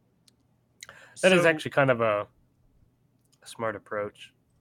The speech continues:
Speaker 1: And because in so, like, okay, the way that Trump just kind of, uh, <laughs> yeah, yeah, he goes with whatever the last person he talked to says. So he just, you know, he's gonna make promises to this person, then he's gonna have another meeting, make a bunch of contradictory promises to that person,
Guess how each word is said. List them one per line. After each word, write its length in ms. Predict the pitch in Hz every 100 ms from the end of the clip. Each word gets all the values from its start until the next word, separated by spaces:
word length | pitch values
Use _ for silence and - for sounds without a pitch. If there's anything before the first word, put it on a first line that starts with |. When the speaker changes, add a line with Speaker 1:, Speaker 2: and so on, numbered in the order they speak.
| _ _ _ _ _
Speaker 1:
And 160 | 120 117
because 340 | 123 147 127
in 220 | 139 143
so, 160 | - 123 _ -
like, 180 | 117
okay, 220 | 107 - 107
the 100 | 107
way 160 | 117
that 180 | 104 98
Trump 280 | - 107 104
just 160 | 98 -
kind 140 | 101
of, 120 | 98
uh, 220 | 98 95 - _ _ _ _ _
<laughs> 580 | _ _ _ _ _ -
yeah, 160 | 120 -
yeah, 140 | 127
he 100 | 110
goes 300 | 113 113 117
with 140 | 107 -
whatever 420 | 107 104 104 101 _ _ _ _ _ _ _ -
the 80 | 104
last 260 | 101 98
person 260 | - 107 -
he 60 | 95
talked 300 | 101 101 -
to 100 | 101
says. 460 | - 95 92 - _ _ _ _
So 140 | - 104
he 20 |
just, 180 | 104 -
you 100 | -
know, 120 | 113 104
he's 100 | 107
gonna 140 | 113
make 180 | 107 -
promises 440 | 107 104 - 104
to 60 | 107
this 160 | 104
person, 360 | - 107 104 107
then 100 | 107
he's 80 | 107
gonna 140 | 107
have 80 | 104
another 220 | 104 104
meeting, 280 | 101 101 107
make 140 | 98
a 40 | 107
bunch 200 | 101 -
of 60 | -
contradictory 580 | 110 - 107 - 107
promises 420 | 101 104 101 - 104
to 100 | 107
that 240 | 101 101
person, 380 | - 98 -